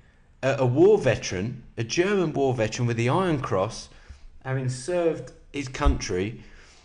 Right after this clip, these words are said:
He was then a high-level judge, and he'd written some really high sort of documents and books and, and legal documents. Suddenly, the German war machine found out that he was a Jew, or he had Jewish,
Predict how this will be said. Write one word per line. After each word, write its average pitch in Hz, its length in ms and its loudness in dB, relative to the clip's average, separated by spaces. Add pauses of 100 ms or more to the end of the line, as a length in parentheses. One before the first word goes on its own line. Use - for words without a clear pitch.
He 143 140 0
was 135 220 0
then 147 340 0
a 127 160 2
high-level 135 1120 -2
judge, 107 580 -2 (380)
and 123 140 0
he'd 127 160 2
written 127 260 2
some 120 300 -4
really 143 360 0
high 131 440 0
sort 107 340 -2
of - 120 -16
documents 131 560 0
and 101 180 -6
books - 380 0
and, 98 260 -4 (300)
and 117 180 0
legal 135 280 2
documents. 110 500 -4 (600)
Suddenly, 127 840 0 (260)
the 123 80 -4
German 135 460 2
war 127 180 2
machine 123 320 0
found 127 340 0
out 120 180 2
that 90 120 -6
he 120 140 -2
was 107 180 -4
a 98 80 -4
Jew, 123 640 -4 (720)
or 98 100 -8
he 117 60 -2
had 107 180 -4
Jewish, 117 540 -2